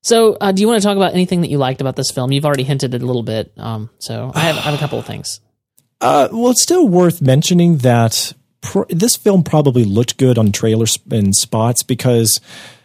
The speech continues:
Speaker 2: the production values were pretty high. You know, sets looked good. The dressing was good. Uh, most of the time, the special effects were good.
Speaker 1: Hmm.
Speaker 2: You know, e-, the explosions were impressive. They, they tried to cram a lot of in-,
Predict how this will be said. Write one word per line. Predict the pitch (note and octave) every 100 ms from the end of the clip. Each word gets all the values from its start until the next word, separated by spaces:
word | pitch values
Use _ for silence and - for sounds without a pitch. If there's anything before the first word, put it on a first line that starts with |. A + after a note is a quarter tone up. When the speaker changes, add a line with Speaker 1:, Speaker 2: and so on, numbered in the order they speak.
| _ -
Speaker 2:
the |
production | D#3 A3+ A#3+ E3
values | C#3 C3 B2+ A2+ A#2
were |
pretty | G#2 A#2+ G2+
high. | G2 G#2+ G#2 G#2 F#2+
You | C3+
know, | A2
sets | A#2 - F#3+ -
looked | F3 -
good. | - F3+ F3 E3+
The | D3
dressing | - F3+ - F3
was | D#3+ D3
good. | E3+ D#3+ D#3 D3 - - - - -
Uh, | C#3 B2
most | B2+ G3+ G#3+
of | E3+
the | C#3+
time, | - C3 B2 A#2 A#2
the | A2+ B2 A2
special | - C#3 - G#2+
effects | - A#2 -
were | B2+
good. | A#2+ A#2+ A2+ A2 -
Speaker 1:
Hmm. | A#3 A3 E3+
Speaker 2:
You | F3
know, |
e-, | G3 G3+
the | F3 E3
explosions | - - C#4+ A#3 C3 G2+
were | A2
impressive. | G2 - G#2+ - F#2 F2+
They, | - G3+
they | G#3+
tried | A#3 - C4 C#4 C#4+
to | F3
cram | - - F3+ G3
a | F3
lot | E3 F3
of | D#3
in-, | D3